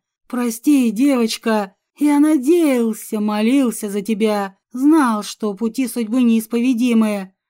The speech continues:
А мама? Ей нельзя покидать землю. Она заложница своей сущности и наказания. Совет ангелов, узнав о нашей связи, запретил ей ходить по мирам,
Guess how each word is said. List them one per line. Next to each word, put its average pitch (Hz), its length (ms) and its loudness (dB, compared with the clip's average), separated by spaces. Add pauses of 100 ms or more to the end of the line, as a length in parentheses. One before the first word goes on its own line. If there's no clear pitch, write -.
(160)
А 254 200 -4
мама? 220 680 2 (220)
Ей 220 400 0
нельзя 220 520 -2
покидать 196 460 -4
землю. 196 600 -2 (120)
Она 277 300 0
заложница 269 840 0
своей 247 400 -4
сущности 208 1000 -4 (200)
и 208 100 -8
наказания. 190 1040 -4 (400)
Совет 294 380 -2
ангелов, 233 520 0
узнав 247 360 -2
о 240 80 0
нашей 226 280 -2
связи, 247 560 -2 (240)
запретил 240 640 0
ей 208 160 0
ходить 202 340 -6
по 208 80 -4
мирам, 202 580 -2